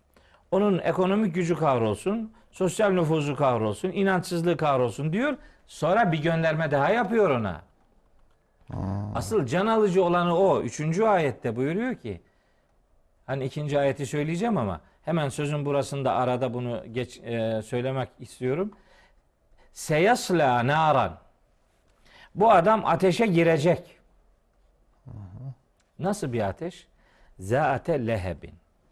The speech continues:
Speaker 1: Sizin övdüğünüz türden aleve dönüşen bir ateşe girecektir.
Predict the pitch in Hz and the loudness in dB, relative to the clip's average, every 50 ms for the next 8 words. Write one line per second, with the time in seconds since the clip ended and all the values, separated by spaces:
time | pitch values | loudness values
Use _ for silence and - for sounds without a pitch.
0 | _ _ _ _ _ _ _ _ _ - - - - - 190 208 190 220 247 240 | _ _ _ _ _ _ _ _ _ -18 -16 -12 -8 -4 -4 -2 0 0 0 0
1 | 190 147 - - - 151 170 170 156 143 135 120 147 175 175 175 170 175 202 240 | 0 -2 -2 -2 0 2 4 4 2 2 0 2 2 4 4 4 4 4 4 4
2 | 214 143 - - - - 151 143 131 117 143 170 202 247 294 311 320 311 - _ | 2 0 -2 -4 -2 0 0 2 2 2 4 4 4 4 2 -2 -6 -10 -14 _
3 | _ _ _ _ _ _ _ _ _ _ _ - - 135 147 151 160 160 160 190 | _ _ _ _ _ _ _ _ _ _ _ -2 2 2 4 4 4 4 4 4
4 | 226 214 156 165 151 147 143 127 - 185 196 202 180 143 139 131 101 110 - - | 2 2 2 2 0 0 0 -2 0 0 0 2 2 2 0 0 0 -2 -4 -4
5 | 113 - 117 104 90 90 98 90 90 82 85 82 - _ - 82 82 - | -4 -2 -2 -2 -2 -2 -4 -4 -4 -6 -8 -10 -12 _ -16 -20 -20 -20